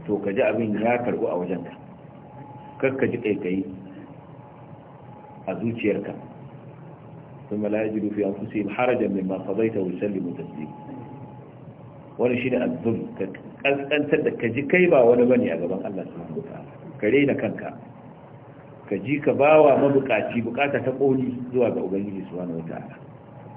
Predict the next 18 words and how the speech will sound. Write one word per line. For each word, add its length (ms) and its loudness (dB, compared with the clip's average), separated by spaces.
Ka 80 -2
kakkaɓe 600 2
duk 140 8
wani 140 8
abu 160 6
daga 180 4
zuciyarka 480 0
ba 160 -4
Allah. 200 -8
Ka 140 -2
ji 120 -2
ko 320 6
menene 400 4
Allah 240 2
ne 120 2
zai 120 0
iya 220 0
maka. 220 -6